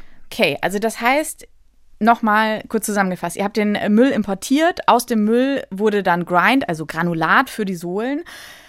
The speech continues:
Jetzt kommen wir aber natürlich zur nächsten entscheidenden Frage. Wie muss denn der Rest vom Schuh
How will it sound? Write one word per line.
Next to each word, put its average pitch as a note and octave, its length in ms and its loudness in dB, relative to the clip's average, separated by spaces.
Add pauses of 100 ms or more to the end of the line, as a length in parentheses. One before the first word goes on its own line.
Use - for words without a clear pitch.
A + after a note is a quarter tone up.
(140)
Jetzt B3+ 300 0
kommen C#4 180 0
wir C#4+ 120 2
aber B3 120 0
natürlich A#3+ 380 -2
zur A3+ 100 -4
nächsten B3 320 0
entscheidenden G#3 540 -2
Frage. F#3+ 460 -4 (500)
Wie G#3 360 -2
muss C#4+ 360 2
denn A3+ 340 -4
der G#3 140 -4
Rest D#4 160 -8
vom G#3+ 120 -4
Schuh F3+ 360 -8